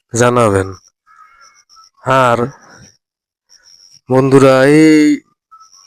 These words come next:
যে ঔষধি গাছ, হয়তো আমরা গাছ চিনি, কিন্তু কোন গাছে কি কাজ করে সেটা কিন্তু আমরা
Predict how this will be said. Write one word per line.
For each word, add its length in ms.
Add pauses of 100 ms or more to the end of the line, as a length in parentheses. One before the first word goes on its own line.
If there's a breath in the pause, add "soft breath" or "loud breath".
(140)
যে 200 (140)
ঔষধি 460 (100)
গাছ, 220 (1160 soft breath)
হয়তো 360
আমরা 180 (120)
গাছ 140 (120)
চিনি, 340 (260)
কিন্তু 300 (160)
কোন 180 (840 soft breath)
গাছে 420 (880)
কি 100 (180)
কাজ 180 (200)
করে 240 (1300)
সেটা 280 (100)
কিন্তু 320
আমরা 160